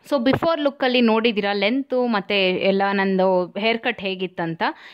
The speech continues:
ಇವಾಗ ಸ್ಟೆಪ್ ಕಟ್ ಮಾಡೋಕ್ಕೂ ಮುಂಚೆ ಚೆನ್ನಾಗಿ ನೀಟಾಗಿ ಟ್ಯಾಂಗಲ್ಸ್‌ನೆಲ್ಲ ರಿಮೂವ್ ಮಾಡ್ಕೊಳ್ಳಿ ಈ ಥರ.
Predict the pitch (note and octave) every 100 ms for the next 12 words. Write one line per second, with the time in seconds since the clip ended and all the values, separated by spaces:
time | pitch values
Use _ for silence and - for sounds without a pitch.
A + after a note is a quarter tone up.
0 | - A#3 B3 C4+ - C4 - E4 E4 C4
1 | A3+ A#3 C4 A#3 G#3+ - C4 A#3+ G3+ A3
2 | B3+ C4 A3 G3+ G#3+ - F#3+ A3 B3 A#3+
3 | - G3 G3 F#3+ G3 G3+ F#3 D#3+ - F3+
4 | F3+ E3 E3